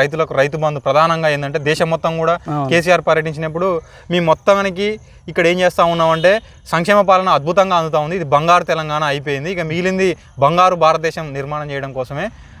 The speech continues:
Speaker 1: భారత్ రాష్ట్ర సమితి అనేది ఎస్టాబ్లిష్ చేసినాం, అంటే మార్పు చేస్తా ఉన్నామని ఎన్నికల కమిషన్ చేయడం జరిగింది.
Speaker 2: అదే ఇప్పుడు అదే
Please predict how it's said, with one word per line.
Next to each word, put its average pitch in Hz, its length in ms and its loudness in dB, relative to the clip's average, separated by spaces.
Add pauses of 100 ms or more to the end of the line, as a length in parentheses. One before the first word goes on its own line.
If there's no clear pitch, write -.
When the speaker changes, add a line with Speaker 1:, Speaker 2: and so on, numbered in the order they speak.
(200)
Speaker 1:
భారత్ 156 480 4
రాష్ట్ర 147 240 -2
సమితి 143 320 -6
అనేది 151 360 -6 (140)
ఎస్టాబ్లిష్ 147 400 0
చేసినాం, 151 340 -4
అంటే 170 120 4 (300)
మార్పు 170 320 2
చేస్తా 156 200 -2
ఉన్నామని 147 300 -6
ఎన్నికల 165 300 -6
కమిషన్ 165 340 -8
చేయడం 139 220 -2
జరిగింది. 113 340 -4 (560)
Speaker 2:
అదే 262 180 4 (140)
ఇప్పుడు 262 240 4 (400)
అదే 240 160 4